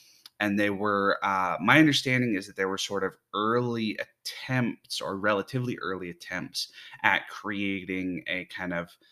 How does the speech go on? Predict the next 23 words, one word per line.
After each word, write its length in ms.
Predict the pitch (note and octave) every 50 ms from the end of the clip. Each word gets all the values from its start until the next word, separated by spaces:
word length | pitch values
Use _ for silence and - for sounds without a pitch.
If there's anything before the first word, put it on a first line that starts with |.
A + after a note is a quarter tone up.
| _ _ _ _ _
um, 520 | - F#2+ G2 F#2+ F#2 F2+ F2+ F2 D#2+ - - -
modern 880 | F#2 F#2+ F#2+ F#2 F#2 F#2+ G2 G2 G2 F#2+ F#2+ F#2+ F#2+ F#2+ F#2 F2+ F2
sort 200 | F2 - - F#2
of 100 | F2+ -
synthesis 600 | - - - A2 A2+ A2 C3+ B2+ B2+ D3 C#3+ - -
manual, 500 | D3 C#3+ C#3 C#3 D#3 D3 C#3 C#3 C#3 C#3
if 100 | C#3 C#3
that 160 | C#3 C#3 C#3
makes 300 | C#3 C3+ C#3 - - -
sense. 340 | D#3 D3+ D#3 D#3+ D3+ - -
'Cause 140 | - G#2+
my, 300 | A2+ A2 A2 A2+ A2+ A2+ - - - - - - - -
a-, 260 | A#2 A#2 A2+ - A#2
again, 260 | D3 D3 D#3+ D3+ C#3+
this 140 | C3+ B2 B2 A2+
is 60 | A2+
all 140 | A2+ A2+ A2
my 160 | G#2 G2+ G2+
understanding 520 | G2+ G2 F#2+ - - G2 G2 F#2+ F#2 F2
as 120 | - - -
somebody 280 | G2+ F#2 F#2 F#2 F2+
who 140 | F#2+ G2 F2
is, 240 | F2 F2 - -